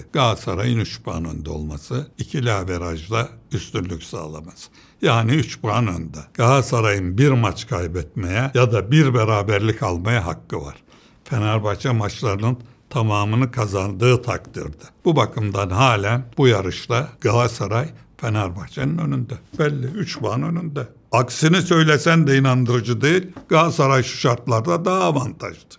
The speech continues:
Çok net biçimde. Üç buçuk puan önde çünkü. Ha, eğer Samsun bu hafta Galatasaray'dan puan alabilirse, Fenerbahçe Sivas'ı geçebilirse. Samsun diyoruz,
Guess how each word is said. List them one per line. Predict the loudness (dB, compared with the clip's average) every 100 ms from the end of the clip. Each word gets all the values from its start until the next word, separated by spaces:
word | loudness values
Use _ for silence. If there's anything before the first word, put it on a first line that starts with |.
| -4
Çok | -2 -2 0
net | 2 2 0 -14
biçimde. | -10 -10 -10 -16 _ -20 -12 0
Üç | 0 0
buçuk | -8 -10 -4
puan | 0 0
önde | 0 0 -2 -6
çünkü. | -10 -14 -16 -4
Ha, | 0 2 0 -2 0
eğer | 4 6 4
Samsun | 2 0 2 2 0 -4 -6 -2
bu | 2
hafta | 2 2 0
Galatasaray'dan | 2 4 2 2 2 2 2 0 0
puan | -2 -2
alabilirse, | -2 -4 -4 -8 -10 -14 -20 -20 _
Fenerbahçe | 0 4 6 4 2 0 0 -2
Sivas'ı | 0 -2 -4 -4
geçebilirse. | -4 -4 -6 -6 -8 -10 -12 -18 -18 _ _ _
Samsun | -2 -2 -2 -2 0 2
diyoruz, | 2 0 -4 -10